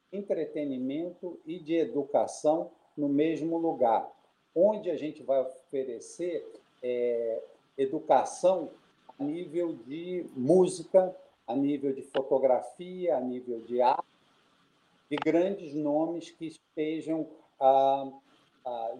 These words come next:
já no, no segmento há muitos anos,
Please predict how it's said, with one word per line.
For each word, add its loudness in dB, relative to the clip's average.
já 2
no, -10
no -6
segmento -4
há -2
muitos -14
anos, -6